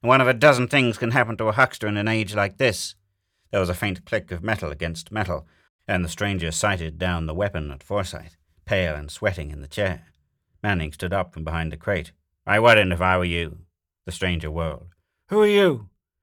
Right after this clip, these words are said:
"Just an interested spectator." Manning started to walk forward.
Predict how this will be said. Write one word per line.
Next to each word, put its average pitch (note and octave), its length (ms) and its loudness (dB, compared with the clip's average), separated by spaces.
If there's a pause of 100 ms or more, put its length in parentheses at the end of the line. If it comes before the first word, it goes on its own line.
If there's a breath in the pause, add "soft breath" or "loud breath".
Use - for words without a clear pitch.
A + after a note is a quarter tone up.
(120)
"Just A#2+ 240 6
an A2 100 2
interested G#2 480 0
spectator." F#2 720 2 (360)
Manning D#2+ 360 -2
started E2 400 -4
to D#2 80 -10
walk D#2+ 260 -2
forward. D#2+ 440 -2